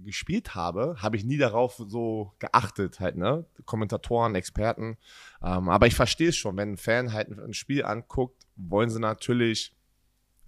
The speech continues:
ja, entweder enter-, äh, sozusagen, ja, die achten schon mehr drauf, sagen wir's mal so. Ich achte zum Beispiel überhaupt nicht drauf, wenn ich jetzt zum Beispiel andere Sportarten gucke. Ähm, aber ich verstehe schon, wenn ein Fan so viel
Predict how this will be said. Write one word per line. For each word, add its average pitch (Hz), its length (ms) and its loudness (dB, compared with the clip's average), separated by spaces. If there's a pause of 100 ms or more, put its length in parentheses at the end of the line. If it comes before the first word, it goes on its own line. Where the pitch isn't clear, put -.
ja, 90 80 0
entweder 107 500 2
enter-, 101 540 2
äh, 104 40 0
sozusagen, 98 720 -2 (1300)
ja, 117 80 0
die 139 140 4
achten 123 240 -2
schon 104 160 -4
mehr 98 120 4
drauf, 73 220 -6
sagen 95 180 -2
wir's 82 80 -6
mal 71 120 -10
so. - 160 -20 (160)
Ich 151 180 2
achte 156 120 0
zum - 100 -2
Beispiel 131 240 4
überhaupt 120 180 8
nicht 143 140 -4
drauf, 143 300 4
wenn 120 100 2
ich 110 80 -2
jetzt 120 140 -2
zum - 60 -4
Beispiel 113 200 0
andere 107 160 2
Sportarten 131 440 0
gucke. 175 360 0 (640)
Ähm, 104 480 0
aber 95 240 4
ich 113 80 -2
verstehe 143 380 6
schon, 135 260 4
wenn 127 100 4
ein 110 140 0
Fan 127 400 0 (100)
so 127 280 0
viel 135 480 2